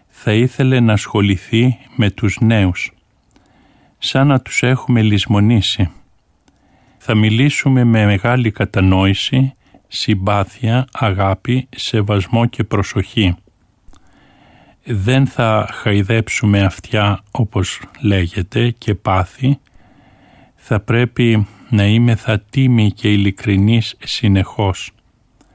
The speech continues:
Οι νέοι βέβαια τώρα δεν θα μας ακούν. Θα τρέχουν στις παραλίες, θα κάνουν διακοπές,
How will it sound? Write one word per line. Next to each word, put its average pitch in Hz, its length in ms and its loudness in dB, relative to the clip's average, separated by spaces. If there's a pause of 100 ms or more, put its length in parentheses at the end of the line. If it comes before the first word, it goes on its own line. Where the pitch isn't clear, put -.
(760)
Οι 113 160 0
νέοι 143 260 4
βέβαια 135 400 2
τώρα 127 680 0
δεν 120 220 0
θα - 160 -2
μας 104 240 2
ακούν. 98 480 -2 (440)
Θα - 180 -6
τρέχουν 110 420 -2
στις - 260 -6
παραλίες, 107 720 0 (580)
θα - 180 -6
κάνουν 110 400 2
διακοπές, 110 880 -2